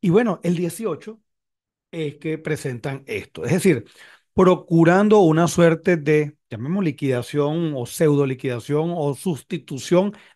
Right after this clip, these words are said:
al margen del proceso, eh, concursal, el proceso de quiebra,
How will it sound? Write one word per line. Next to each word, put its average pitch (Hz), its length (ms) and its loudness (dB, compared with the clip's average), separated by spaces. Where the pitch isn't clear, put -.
al 170 200 4
margen 160 540 -2
del 147 240 0
proceso, 156 800 -4
eh, 127 440 -6
concursal, 147 600 -6
el 190 80 -6
proceso 135 260 -10
de 143 140 -4
quiebra, 214 420 -6